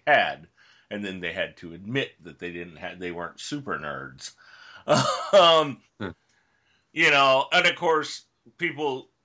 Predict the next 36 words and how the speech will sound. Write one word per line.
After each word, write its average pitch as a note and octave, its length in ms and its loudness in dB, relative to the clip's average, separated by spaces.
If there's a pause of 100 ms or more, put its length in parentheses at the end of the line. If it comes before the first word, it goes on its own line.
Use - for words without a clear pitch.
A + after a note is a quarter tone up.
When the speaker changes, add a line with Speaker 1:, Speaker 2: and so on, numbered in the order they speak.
(180)
Speaker 1:
overlook C#3+ 440 -2
the B2+ 100 -12
price A#2 440 0
because A2+ 880 -8 (640)
it's C3+ 220 -4
a A#2+ 40 -14
dev C3+ 340 0
kit, G#2+ 380 -4 (480)
and A#2+ 160 -2
they A#2 100 -4
released, B2 580 -10
uh, G#2 160 -8
one A#2+ 260 -2
of B2+ 80 -6
the A#2+ 100 -8
things A2+ 360 -6
they A2+ 100 -4
released G#2+ 480 -10
with A2 200 -4
it G#2+ 200 -6
for G#2 100 -14
devs G#2 340 -2
to A2 60 -10
monkey G2+ 340 -10
around G2+ 420 -2
with F#2+ 360 -10
was F#2+ 280 -10
Conker. A2 640 -4 (560)
And A2+ 120 -12
so B2 220 0
a - 20 0
lot A#2+ 280 2
of A2 100 -6
the G#2+ 100 -6
snooty, A2 800 -8 (680)
just C3+ 280 -4